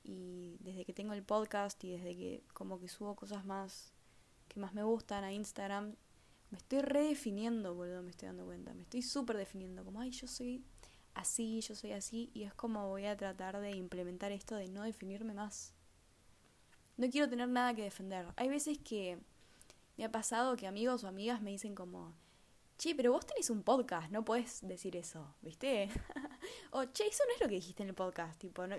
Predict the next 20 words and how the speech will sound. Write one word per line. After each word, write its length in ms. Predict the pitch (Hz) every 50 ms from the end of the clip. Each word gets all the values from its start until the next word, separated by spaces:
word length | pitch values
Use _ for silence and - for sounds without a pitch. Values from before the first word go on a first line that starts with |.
| -
¿Qué 100 | - 302
pasó?". 400 | 294 311 294 - - 214 180 170 - - - - - - - - - - - - - - - - - - - - - - - - - - - - - - - - - - - - - - - - - - - - - - - - - - -
Y 300 | 269 269 285 285 285 277
yo 200 | 277 - - 381
me 100 | 415 403
siento 300 | - - 415 466 - 247
atacada, 500 | 226 190 185 180 - 185 180 175 170 160
¿viste? 220 | 170 196 - - 277
Porque 220 | 240 - - 214
es, 180 | 208 - - -
"Ay, 220 | 269 302 359 370 359 - - - - -
mi 160 | - 254 240 233
personalidad 720 | 226 214 226 - - 226 220 220 214 214 220 226 294 349
armada 540 | 330 294 269 233 226 226 226 233 277 320 302
con 120 | 285 254
el 140 | 226 220 220
podcast". 640 | - - 220 240 262 254 262 277 285 330 349 - - - - - - - - - - - - -
Y 80 | - 262
es 80 | 262 262
como, 760 | - 311 311 294 269 240 214 196 190 180 170 165 165 165